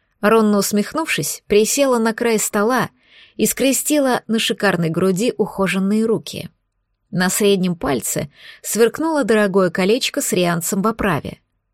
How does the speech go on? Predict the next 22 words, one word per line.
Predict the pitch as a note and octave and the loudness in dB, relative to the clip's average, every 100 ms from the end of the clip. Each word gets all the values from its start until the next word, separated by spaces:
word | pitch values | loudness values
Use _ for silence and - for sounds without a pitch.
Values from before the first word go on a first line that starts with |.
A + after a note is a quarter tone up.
| _ _ _ _ _ _ _ _ | _ _ _ _ _ _ _ _
«Вы | G3+ F#3+ G#3+ A#3 | -4 0 4 4
не | A3 A3 G#3+ | 4 4 4
можете | A3 D#4 D4+ - G3+ | 4 2 0 -2 -4
так...» | _ A3+ A3+ A3 - - _ _ - | _ -2 -2 -2 -12 -14 _ _ -4
Я | F#3 G3+ | 2 2
с | A#3 | 2
опаской | C4+ C#4+ - | 2 2 2
отклонилась | A#3+ - A#3+ C4 D4 F#3 - | -2 0 -2 0 0 0 0
от | E3+ | -2
неё. | G3 F#3 F3 D#3 _ _ _ _ _ - | 0 2 2 -2 _ _ _ _ _ -2
«Поступить. | G#3 - - B3 A#3+ - - _ _ _ - | -2 -2 -4 -4 -2 -2 -6 _ _ _ -4
Я | G#3+ A3+ | 0 2
вам | A#3 | 2
ничего | A#3 A3 A3+ A#3 | 2 2 0 0
плохого | A3 G#3+ C#4 A3+ | 0 0 0 2
не | G#3+ A3 | 2 2
сделала». | G3+ C4+ B3 E3 A2 F3 - _ _ _ _ _ _ _ _ _ | 0 0 2 0 -2 -6 -14 _ _ _ _ _ _ _ _ _
Хоть | - D4 D4 | -2 0 2
она | C4+ C4+ | 2 2
и | |
читает | B3 C4 - D4 G3+ | 0 -2 2 2 2
монстрологию, | E3+ E3+ - G3+ G#3 C4+ B3 - - - | 0 -2 0 0 2 2 0 -2 -6 -6